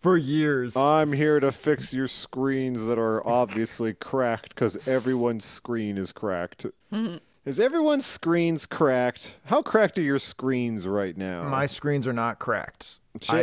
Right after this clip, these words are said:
Speaker 1: have
Speaker 2: I could see you, James, like, getting that fixed immediately. I don't see you putting
Speaker 1: Yeah.
Speaker 2: up with even the slightest flaw
Speaker 1: It,
Speaker 2: in your
Speaker 1: it's,
Speaker 2: screen.
Speaker 1: it's happened to me twice,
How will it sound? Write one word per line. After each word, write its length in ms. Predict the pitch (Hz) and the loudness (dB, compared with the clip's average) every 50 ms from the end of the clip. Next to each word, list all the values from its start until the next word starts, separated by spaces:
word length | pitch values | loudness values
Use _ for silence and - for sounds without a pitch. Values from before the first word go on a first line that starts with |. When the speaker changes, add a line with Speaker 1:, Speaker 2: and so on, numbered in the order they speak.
| - 165 | 4 4
Speaker 1:
have 80 | 170 185 | 4 4
Speaker 2:
I 60 | 202 214 | 2 2
could 120 | 247 196 | 0 0
see 280 | - - 220 202 185 180 | 0 2 2 2 4 2
you, 80 | 180 175 | 2 2
James, 360 | 139 139 147 147 143 131 117 | 2 2 4 4 4 2 2
like, 200 | 135 123 - - - | 2 2 0 0 -2
getting 260 | 131 135 135 131 123 | 0 0 0 0 0
that 180 | 120 117 107 | 0 0 -2
fixed 340 | - - 127 117 - - - | -2 -2 -4 -4 -4 -4 -6
immediately. 800 | 123 117 110 101 101 101 95 95 95 82 - 85 82 80 82 90 - | -6 -6 -4 -4 -4 -4 -4 -4 -6 -6 -8 -10 -10 -10 -10 -4 -2
I 60 | 127 160 | 0 0
don't 120 | 170 143 | 0 0
see 140 | - - 143 | -2 -4 -2
you 100 | 135 123 | -2 -2
putting 180 | 156 151 151 | 0 2 2
Speaker 1:
Yeah. 120 | 135 120 120 | 2 0 -2
Speaker 2:
up 100 | 117 - | -2 -2
with 160 | 120 123 104 113 | -2 -2 -2 -2
even 180 | 110 113 113 | -4 -2 -2
the 80 | 107 113 | -4 -4
slightest 580 | - - - 120 123 123 117 117 113 - - - | -6 -6 -4 -2 -2 0 0 -2 -4 -6 -8 -6
flaw 480 | - 113 107 107 107 107 104 101 95 95 | -2 0 2 2 4 2 2 2 2 0
Speaker 1:
It, 80 | 92 | 0
Speaker 2:
in 60 | 180 | -2
your 100 | 180 180 | -2 -2
Speaker 1:
it's, 120 | 185 180 180 - | -2 -2 -4 -6
Speaker 2:
screen. 260 | - 104 98 92 175 | -6 -6 -4 -2 -2
Speaker 1:
it's 160 | 170 165 165 | -2 -2 0
happened 300 | 175 175 180 190 - 220 | 0 0 0 0 0 -2
to 40 | 214 | -4
me 120 | 214 214 196 | -4 -6 -6
twice, 880 | - - - 156 139 127 113 110 110 110 - - - - - - - | -8 -8 -4 0 2 2 2 2 -2 -4 -8 -10 -10 -12 -12 -14 -18